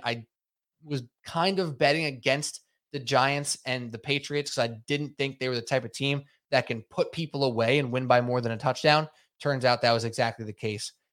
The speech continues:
Niners covered their two and a half on the tees. Vikings did not, just mentioned that. Jets and Browns under. Pat, what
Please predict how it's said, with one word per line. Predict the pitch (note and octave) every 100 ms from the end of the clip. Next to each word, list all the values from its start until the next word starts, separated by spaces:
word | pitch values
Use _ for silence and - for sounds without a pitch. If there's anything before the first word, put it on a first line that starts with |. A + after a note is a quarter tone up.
| _
Niners | C3+ D#3 D#3
covered | D#3 D#3 D3+
their | C#3
two | C3+ D#3
and | D3+
a | C3+
half | C3+ C#3
on |
the | C3+
tees. | B2+ C#3 C3
Vikings | B2 B2 B2
did | A#2 A#2+
not, | C3
just | B2+ A2+
mentioned | B2 A2+ A#2
that. | C3 C3 - _ _ -
Jets | D3 D3+ D3+
and | C#3
Browns | C3+ C3+ B2+ -
under. | C3 C3 A2+ G2 _ _ _ _ -
Pat, | C#3 A2 - _ _ _ _
what | _ A#2 C#3 D3+